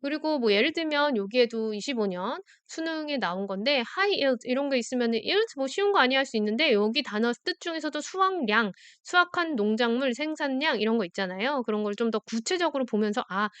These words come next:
거두어 들인 양이다.' 이런 뜻이어서 수확이라는 뜻이 있구나. 뭐 이렇게 이해할 수 있게끔 체계적으로 단계별로 구성을 해 두어서 위에부터 천천히 여기만 읽고 해석 한번 시도해 보고 자기가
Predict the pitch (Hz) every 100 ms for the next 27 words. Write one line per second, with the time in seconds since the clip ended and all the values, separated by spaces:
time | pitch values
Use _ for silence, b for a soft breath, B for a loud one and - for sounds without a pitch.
0 | B B - - 226 240 247 339 381 370
1 | 359 349 339 196 196 247 285 262 247 269
2 | 254 214 233 294 302 339 302 262 - 339
3 | 349 349 294 247 240 277 240 196 - 233
4 | 208 196 220 180 175 190 247 240 B B
5 | B B 226 233 240 233 208 190 214 202
6 | 302 370 392 - 370 339 311 254 226 247
7 | 359 440 - 196 214 262 220 185 208 302
8 | 208 233 220 254 320 294 247 330 226 220
9 | 262 254 254 381 392 381 294 196 B B
10 | 233 233 277 359 359 311 311 302 302 370
11 | 381 381 359 339 - 349 339 392 359 190
12 | 175 B B - 226 226 247 294 370